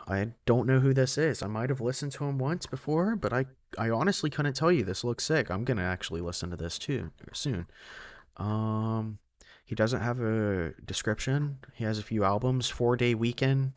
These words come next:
Stab-, no, Four Day Weekend's an E-, E-, E P, Stabs is a single, and Sunday Lines is an E P.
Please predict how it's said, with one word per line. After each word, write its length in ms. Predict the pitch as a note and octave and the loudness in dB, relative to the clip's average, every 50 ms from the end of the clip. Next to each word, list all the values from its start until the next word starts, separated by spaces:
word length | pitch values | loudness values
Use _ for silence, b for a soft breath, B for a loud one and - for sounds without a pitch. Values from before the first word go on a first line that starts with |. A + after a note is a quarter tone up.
| _ | _
Stab-, 600 | - - - - A2+ A2 A#2 A#2+ B2+ C3 B2 - G#2+ | -4 -4 0 2 4 4 4 4 2 0 -2 -4 -4
no, 160 | G2+ F2+ E2+ | -4 -4 -2
Four 180 | - C3 C3+ | 0 0 2
Day 120 | B2+ B2+ B2 | 4 4 2
Weekend's 360 | A#2 A#2 A2 - A2 G#2+ - | 2 0 0 -2 -4 -2 -2
an 80 | G2 G2+ | -2 -2
E-, 180 | G2+ G#2+ G#2 - | 0 -2 -2 -2
E-, 160 | G2+ G2+ - - | -4 -6 -4 -2
E 140 | - A2 | -4 -4
P, 280 | G#2+ - - A2 G#2 G2+ | -4 -2 -2 0 0 2
Stabs 460 | G2 - - G#2 G#2 A2 A2+ A#2 - | 0 0 2 2 4 4 2 2 0
is 140 | G2+ F#2+ G2+ | -2 -2 -2
a 40 | F#2+ | -2
single, 480 | - - G#2 G2+ F#2+ F#2+ F#2 F#2 F2 B B B B B B B B | -2 -2 -2 -2 0 0 0 0 -2 B B B B B B B B
and 140 | - F#2+ - | -8 -4 -2
Sunday 340 | - - A#2 A#2 A2 A2 G#2 | 2 2 2 4 4 4 4
Lines 320 | G2 F#2+ F#2 F2+ F2+ F2 | 4 4 2 2 0 0
is 140 | F2+ F2 F2+ | -2 -4 -4
an 80 | F2+ F2 | -4 -4
E 100 | F2 F2 | -4 -4
P. 360 | - - - E2+ D#2 D2 - | -4 -4 -4 -4 -4 -6 -8